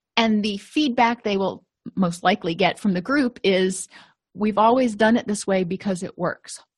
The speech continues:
Follow the footsteps of people who have succeeded, and you too will succeed."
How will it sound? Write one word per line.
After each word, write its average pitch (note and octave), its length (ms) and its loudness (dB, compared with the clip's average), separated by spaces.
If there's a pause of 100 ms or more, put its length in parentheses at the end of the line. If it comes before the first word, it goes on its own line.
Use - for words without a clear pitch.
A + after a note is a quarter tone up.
(140)
Follow G3 320 4
the B3+ 140 0
footsteps G3 640 -2
of E3+ 120 -10
people F#3+ 360 -6
who F#3 160 -2
have E3 140 -6
succeeded, G#3 840 -2
and F3+ 180 -4
you F3 160 -6
too F3 240 -6
will D#3 200 -4
succeed." - 600 -8